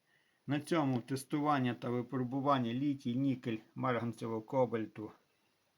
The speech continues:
кобальтового акумулятора завершено. Далі буде тестування та випробування проводитись вже від електротранспорту. Він буде змонтований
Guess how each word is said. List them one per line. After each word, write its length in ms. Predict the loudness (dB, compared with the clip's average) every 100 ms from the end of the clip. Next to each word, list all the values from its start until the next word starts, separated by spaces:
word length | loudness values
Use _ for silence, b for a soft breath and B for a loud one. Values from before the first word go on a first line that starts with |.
| _
кобальтового 560 | -2 0 0 -2 -2 0
акумулятора 840 | -2 -2 0 2 2 0 -8 -12 -12
завершено. 920 | 2 4 4 0 -2 -6 -6 -6 -8 b b b b _ 0
Далі 340 | 4 6 4
буде 220 | 0 -2
тестування 640 | -8 -12 -6 0 2 2 -4
та 200 | -4 -4
випробування 760 | -6 -8 -10 -4 -2 -2 -6
проводитись 760 | -4 0 2 2 0 -8 -8 -8
вже 220 | -8 -8
від 360 | -4 -6 -8 _ b b b b -4
електротранспорту. 1200 | 0 0 0 -8 -8 -6 -8 -8 -14 -20 -14 -10
Він 180 | -8 -8
буде 260 | -8 -8
змонтований 880 | -6 -6 -6 -2 -2 -2 -6 -10 -14